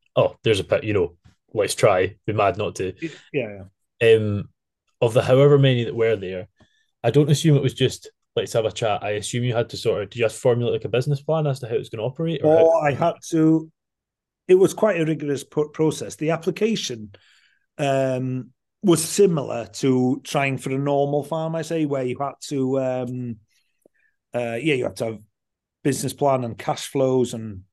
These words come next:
Speaker 2: references and bank references. Um, but then after, you know, I applied for it, and then I had worked as a shepherd on Snowdon for a while, and that looked good, I think, 'cause that was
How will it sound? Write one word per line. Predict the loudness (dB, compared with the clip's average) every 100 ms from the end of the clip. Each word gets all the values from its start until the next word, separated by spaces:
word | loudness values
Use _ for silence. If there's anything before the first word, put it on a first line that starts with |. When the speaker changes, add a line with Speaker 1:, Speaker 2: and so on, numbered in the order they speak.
| _ -8
Speaker 2:
references | -6 -4 -6 -6 -4 -6
and | -6
bank | -2 -2 -2 -6
references. | -8 -8 -10 -8 -8 -8 -10 -20 _ _ _ _ _ -6
Um, | -2 -2 -2 -4 -4 -6 -6 -6 -8 -10 _ _ _ _ _ _ _ _ _ _ _ _ _ _ -4
but | -2 0
then | -2 -2 -6 -6
after, | -6 -6 -12 -6 -4 -4 -4
you | -2
know, | 0
I | 0
applied | -2 -2 -2 0 0 -4
for | -8
it, | -8 -8
and | -12
then | -14 -16 -18 -12
I | -10
had | -8 -8 -10 -16 _ _ _ 0
worked | 2 2 0 -6
as | -4
a | -6
shepherd | -6 -6 -6 -6 -4
on | -6
Snowdon | -6 0 2 2 0 -4
for | -4
a | -2
while, | -2 -2 -2 -4
and | -4
that | -4 -4
looked | -6 -8
good, | -8 -6 -6
I | -6
think, | -8 -8
'cause | -6 -6
that | -4
was | -4 -6